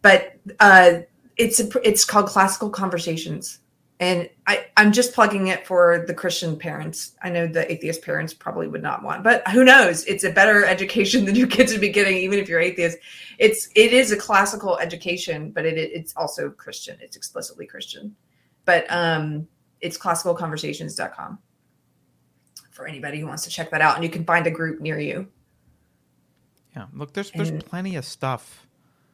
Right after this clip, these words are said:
Speaker 2: I, it is twenty twenty-one. We're, like, having a conversation on the internet.
Speaker 1: And
Speaker 2: You can literally learn anything you want from the world's best teachers. Like, access to information is not the problem.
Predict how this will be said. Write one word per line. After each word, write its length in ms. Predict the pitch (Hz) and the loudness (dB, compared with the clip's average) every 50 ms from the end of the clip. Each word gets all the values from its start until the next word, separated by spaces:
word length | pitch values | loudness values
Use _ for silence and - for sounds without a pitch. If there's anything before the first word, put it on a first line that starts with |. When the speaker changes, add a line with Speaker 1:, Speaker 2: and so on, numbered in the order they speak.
| _ _ _ _ _ _ _ _ _ - | _ _ _ _ _ _ _ _ _ -16
Speaker 2:
I, 120 | 156 - - _ - - - - - - _ _ _ _ _ _ _ _ _ _ _ _ _ _ _ _ _ _ _ _ _ _ _ _ _ _ _ _ _ _ _ _ _ _ _ _ _ _ - | -16 -16 -16 _ -20 -20 -20 -20 -20 -20 _ _ _ _ _ _ _ _ _ _ _ _ _ _ _ _ _ _ _ _ _ _ _ _ _ _ _ _ _ _ _ _ _ _ _ _ _ _ -4
it 120 | 151 165 | -4 -2
is 180 | 220 254 247 - | -2 -4 -6 -8
twenty 280 | - - 214 196 175 | -6 -6 -4 -4 -6
twenty-one. 640 | 160 - 175 147 131 113 113 131 120 92 85 80 - _ _ _ - | -6 -8 -8 -6 -6 -6 -6 -6 -6 -8 -8 -12 -16 _ _ _ -12
We're, 220 | 117 127 147 151 | -6 -4 -2 0
like, 200 | 156 160 151 - - | 0 0 -2 -4 -4
having 280 | - 143 170 180 170 | -4 -4 -4 -4 -6
a 40 | 156 | -8
conversation 560 | 143 165 151 135 127 - 147 139 135 - 120 | -8 -10 -10 -10 -10 -10 -10 -10 -8 -8 -10
on 160 | - 117 117 113 | -8 -8 -8 -8
the 120 | 113 113 | -6 -6
internet. 300 | 117 120 104 95 - - _ - | -6 -6 -8 -8 -10 -12 _ -2
Speaker 1:
And 320 | 240 254 240 240 233 233 | 0 2 2 0 -2 -4
Speaker 2:
You 120 | - 151 156 | -6 -6 -6
can 240 | - 185 151 147 135 | -4 -4 -6 -6 -4
literally 380 | 139 160 185 196 185 180 175 156 | -4 -4 -4 -4 -4 -4 -4 -4
learn 560 | 139 131 143 147 143 135 117 104 95 95 98 _ _ _ _ _ _ _ _ _ _ _ _ _ _ _ _ _ _ _ | -4 -4 -4 -4 -4 -4 -4 -6 -6 -8 -10 _ _ _ _ _ _ _ _ _ _ _ _ _ _ _ _ _ _ _
anything 560 | - 156 165 180 185 180 156 - - 165 156 147 | -4 -2 -2 0 -2 -2 -4 -4 -4 -2 -2 -2
you 100 | 143 139 | -2 -2
want 320 | 143 139 131 107 98 - | -2 -2 -2 -4 -6 -8
from 260 | - - 139 127 127 | -10 -8 -6 -6 -4
the 60 | 123 | -6
world's 380 | 113 98 123 139 143 135 127 - | -8 -6 -4 -4 -4 -4 -4 -8
best 560 | - _ _ - 127 131 131 - - - - | -12 _ _ -2 -2 -2 -4 -8 -14 -16 -14
teachers. 300 | - 147 143 - - - | -12 -12 -12 -12 -8 -6
Like, 280 | 147 131 131 _ _ _ _ - | -6 -6 -6 _ _ _ _ -6
access 420 | 139 185 254 - - - 392 - - | -6 -6 -6 -8 -8 -8 -10 -8 -8
to 100 | - 185 | -8 -6
information 580 | 180 180 165 - 156 131 127 160 175 - - 196 | -6 -6 -6 -6 -6 -6 -4 -6 -6 -6 -8 -8
is 160 | 127 120 - | -8 -8 -6
not 260 | 113 107 117 156 175 | -4 -4 -2 -4 -4
the 60 | - 127 | -6 -10
problem. 400 | - - 120 117 98 - - | -4 -2 -2 -2 -2 -4 -12